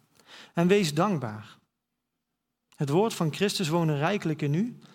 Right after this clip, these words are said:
zodat gij in alle wijsheid elkander leert en terechtwijst en met psalmen, lofzangen en geestelijke liederen zingende, God de dank brengt in uw hart." Dat is wat God voor jullie wil,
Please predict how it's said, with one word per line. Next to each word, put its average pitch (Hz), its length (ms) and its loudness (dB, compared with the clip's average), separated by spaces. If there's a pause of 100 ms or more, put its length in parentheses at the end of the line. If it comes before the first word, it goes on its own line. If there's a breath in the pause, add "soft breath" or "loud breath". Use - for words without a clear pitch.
(140 loud breath)
zodat - 280 -2
gij 175 200 -2
in 160 100 -2
alle 214 220 2
wijsheid 214 560 0
elkander 180 500 0
leert 170 380 -2
en 220 200 -2
terechtwijst 180 760 -6 (380 loud breath)
en 170 120 0
met 151 160 0
psalmen, 202 440 2
lofzangen 202 640 0 (360 loud breath)
en 143 160 -2
geestelijke 165 500 -2
liederen 143 320 -2
zingende, 123 360 -6 (720)
God 185 280 -2
de 160 80 -2
dank 160 260 0
brengt 147 400 -4 (140)
in 143 140 -4
uw 127 140 -4
hart." 120 360 -8 (4000 soft breath)
Dat 196 180 2
is 175 100 2
wat 180 180 2
God 208 240 0
voor - 160 0
jullie 170 300 2
wil, 147 380 2